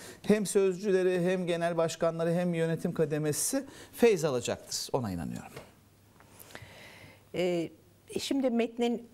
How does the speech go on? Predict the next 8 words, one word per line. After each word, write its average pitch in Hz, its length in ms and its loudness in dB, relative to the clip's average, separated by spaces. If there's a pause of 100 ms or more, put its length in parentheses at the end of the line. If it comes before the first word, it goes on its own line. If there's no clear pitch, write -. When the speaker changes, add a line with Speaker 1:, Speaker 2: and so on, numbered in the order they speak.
(120)
Speaker 2:
ön 277 160 0
sö-, 208 640 0
<clears throat> - 40 -8
ön 226 160 2
sözünde 180 600 0
zaten, 202 640 -2
e, 175 440 -2 (280)
eleştiriye 202 1040 2